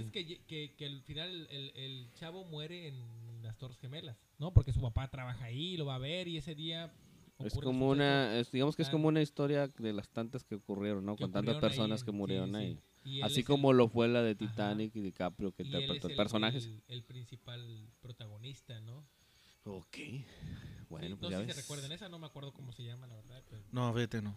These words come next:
Speaker 1: pues,
Speaker 2: Fíjate
Speaker 1: claro.
Speaker 2: que no, pero creo que sí es una de las que yo te
Speaker 1: Al
Speaker 2: digo que
Speaker 1: final
Speaker 2: son
Speaker 1: muere,
Speaker 2: un
Speaker 1: al final muere ahí, ¿no?
Speaker 2: que son un
Speaker 1: Entonces
Speaker 2: poco, este, más, este, pues sí, fuera de lo que era Crepúsculo, de las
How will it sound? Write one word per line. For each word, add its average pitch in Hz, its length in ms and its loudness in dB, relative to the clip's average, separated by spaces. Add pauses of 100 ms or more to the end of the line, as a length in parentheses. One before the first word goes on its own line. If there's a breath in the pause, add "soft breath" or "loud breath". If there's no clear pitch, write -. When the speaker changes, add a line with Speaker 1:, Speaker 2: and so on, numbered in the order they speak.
Speaker 1:
pues, 117 120 -14
Speaker 2:
Fíjate 123 180 -4
Speaker 1:
claro. 123 80 -4
Speaker 2:
que 110 100 2
no, 117 140 2
pero 120 160 2
creo 117 160 -4
que 123 80 -6
sí 117 160 -6
es 113 100 -8
una 117 180 -2
de 110 80 -2
las 98 140 -8
que - 120 -10
yo 98 100 -4
te 110 120 -10
Speaker 1:
Al - 40 -2
Speaker 2:
digo 104 100 0
que - 60 -4
Speaker 1:
final 95 160 0
Speaker 2:
son 113 140 8
Speaker 1:
muere, 117 220 4
Speaker 2:
un - 60 -16
Speaker 1:
al 135 100 -12
final 160 240 -8
muere 180 220 -10
ahí, 143 240 -12
¿no? 139 160 -14 (160)
Speaker 2:
que 113 100 -6
son 113 180 2
un 117 120 4
Speaker 1:
Entonces 113 80 -4
Speaker 2:
poco, 117 420 4
este, 98 320 -4
más, 95 280 -8
este, 82 580 -14 (220)
pues - 140 -6
sí, 330 140 -4 (300)
fuera 127 220 2
de 123 80 4
lo 110 100 2
que 104 100 -10
era 107 220 -2
Crepúsculo, 113 600 2
de 104 60 2
las 92 220 -6